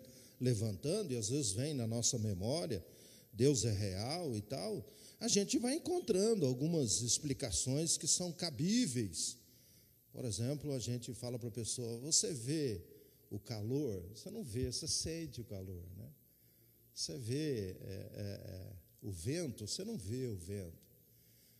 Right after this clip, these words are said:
A gente não vê, por exemplo, o odor, o cheiro, a gente não vê, a gente sente. É uma experiência, né? Coisas que a gente não vê. Então, às vezes, a gente vai dando algumas explicações, assim,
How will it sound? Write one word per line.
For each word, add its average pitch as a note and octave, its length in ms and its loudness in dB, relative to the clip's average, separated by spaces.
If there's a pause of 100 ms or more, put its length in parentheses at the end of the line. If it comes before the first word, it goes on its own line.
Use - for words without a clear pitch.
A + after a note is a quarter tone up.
(140)
A A2 60 -8
gente D3+ 260 -6
não A3+ 160 -4
vê, C#3 300 2
por A#2+ 160 -2
exemplo, B2+ 480 0
o F3+ 120 0
odor, C3 460 4
o G2 100 -2
cheiro, C#3 500 0
a F#2+ 40 -6
gente B2 220 -6
não F4 100 -2
vê, B2 220 -2
a A2 40 -2
gente A#2 220 -6
sente. C#3+ 600 -2 (520)
É - 60 -10
uma A#2+ 60 -4
experiência, C#3+ 880 -2
né? G#2 180 -8
Coisas A2 280 -6
que C#3+ 100 -8
a C3+ 40 -6
gente C3+ 240 -8
não G3 140 -4
vê. B2 300 0
Então, G3 300 -6
às A3+ 140 2
vezes, D#3 180 0
a F#3 60 -2
gente G3+ 240 -4
vai G3+ 220 -6
dando F#3+ 320 0 (580)
algumas D#3+ 460 6
explicações, C#3 960 0
assim, B2+ 680 -4